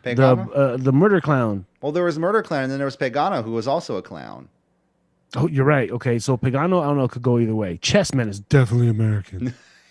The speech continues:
Speaker 1: <laughs> Chessman is just Bruce, the Barber Beefcake.
Speaker 2: <laughs> It's what he's doing now. I got a great idea.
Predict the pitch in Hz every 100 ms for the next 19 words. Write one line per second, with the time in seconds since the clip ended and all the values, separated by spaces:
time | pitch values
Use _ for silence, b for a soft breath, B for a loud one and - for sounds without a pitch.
0 | b b - 214 - - B B B -
1 | 175 143 131 123 139 123 104 98 113 -
2 | 139 160 180 - - 151 - - 165 -
3 | 131 139 - - - _ _ - 160 170
4 | 139 131 - - 113 - - - 214 -
5 | 110 - - - -